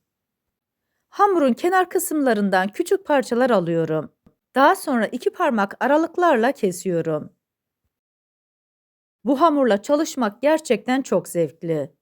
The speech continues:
Dokusu çok güzel. Ben bu şekilde kestim. Sizler istediğiniz büyüklükte kesebilirsiniz.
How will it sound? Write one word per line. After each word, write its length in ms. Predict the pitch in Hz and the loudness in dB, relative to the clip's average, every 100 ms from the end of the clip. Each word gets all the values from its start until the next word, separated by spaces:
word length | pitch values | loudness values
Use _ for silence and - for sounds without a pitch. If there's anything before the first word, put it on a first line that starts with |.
| _ _ _ _ - | _ _ _ _ 0
Dokusu 480 | 277 269 254 - 359 | 0 0 -2 -4 0
çok 300 | 262 196 - | 0 0 -4
güzel. 380 | 175 165 147 - _ _ _ _ _ _ _ _ _ - | -4 -4 -4 -8 _ _ _ _ _ _ _ _ _ 2
Ben 180 | 339 453 | 2 4
bu 60 | 453 | 2
şekilde 500 | 440 370 262 208 208 | 2 0 0 0 0
kestim. 440 | 262 247 - 214 | 0 -2 -2 -4
Sizler 380 | 208 330 302 339 | 0 0 2 0
istediğiniz 680 | 254 - 311 339 349 370 269 | -2 -2 2 4 4 2 -2
büyüklükte 480 | 269 - 202 - 262 | -2 -2 -6 -4 -2
kesebilirsiniz. 1040 | 254 233 226 190 170 160 - 156 151 143 | -2 0 0 0 -2 -4 -6 -6 -6 -10